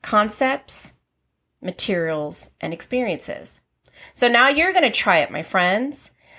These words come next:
Think of your next unit of inquiry, whether it's this year or next, and use the See Me model to build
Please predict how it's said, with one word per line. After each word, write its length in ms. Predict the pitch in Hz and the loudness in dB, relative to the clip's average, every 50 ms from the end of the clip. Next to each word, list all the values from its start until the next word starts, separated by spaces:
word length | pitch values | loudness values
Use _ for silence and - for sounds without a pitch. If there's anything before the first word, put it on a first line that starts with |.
| - - - _ _ - | -20 -20 -20 _ _ 0
Think 260 | - 277 311 339 - | 2 2 4 2 2
of 100 | 440 349 | -2 -2
your 140 | 359 370 339 | 0 0 2
next 400 | 285 240 214 214 - - - - | 2 2 2 2 2 -2 -2 -2
unit 260 | 220 214 208 208 196 | -2 -2 -2 -2 -2
of 100 | 208 190 | -2 -2
inquiry, 540 | 202 202 190 - - 202 165 143 131 127 - | -2 -4 -4 -2 0 2 2 2 2 0 -2
whether 280 | - - 170 170 170 165 | -2 -2 -2 0 0 0
it's 160 | 147 - - | 0 -2 -2
this 320 | - 320 339 - - - | -2 0 0 0 0 -2
year 220 | 311 302 302 285 - | 0 2 2 4 4
or 120 | - 214 | 2 0
next, 520 | 220 196 165 - - - - - - - - | 0 0 -2 -4 -6 -6 -6 -4 -4 -2 -2
and 180 | - 208 208 185 | 0 0 0 0
use 520 | 180 196 202 208 220 220 233 262 262 - | -2 -2 -2 -2 0 0 0 0 0 -2
the 100 | - 330 | 0 0
See 380 | - - - - 240 214 202 202 | 0 2 2 2 2 0 -2 -2
Me 180 | 214 220 247 | -2 0 0
model 380 | 254 233 196 165 156 175 202 220 | 2 2 2 2 0 0 -2 -4
to 160 | - - 240 | -4 -4 -4
build 520 | 196 - _ 175 165 160 160 175 196 202 | -4 -4 _ 0 2 2 2 2 0 -2